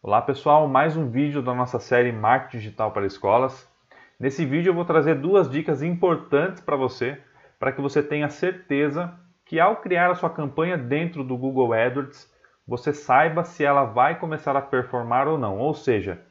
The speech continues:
se quando uma pessoa pesquisar pelo termo que você está patrocinando, se o seu anúncio vai aparecer lá na pesquisa do Google para essas pessoas interessadas no seu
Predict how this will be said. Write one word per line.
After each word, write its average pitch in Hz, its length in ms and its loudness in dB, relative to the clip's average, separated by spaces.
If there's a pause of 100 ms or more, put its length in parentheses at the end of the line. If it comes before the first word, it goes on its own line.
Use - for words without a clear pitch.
(140)
se 190 60 -12
quando 208 320 0
uma 196 160 -2
pessoa 151 380 -2
pesquisar 139 600 0
pelo 147 160 -2
termo 123 300 -2
que 120 100 -12
você 113 200 -4
está 127 180 -2
patrocinando, 127 720 -8 (300)
se - 100 -8
o 147 40 -6
seu 147 200 -2
anúncio 143 360 -4
vai 131 160 -2
aparecer 131 680 -4 (240)
lá 113 100 -6
na 117 120 -4
pesquisa 117 400 -8
do 113 120 -8
Google 107 540 -6 (340)
para - 140 -4
essas 107 220 -8
pessoas 110 500 -2
interessadas 110 720 -4
no 107 100 -10
seu 123 320 -6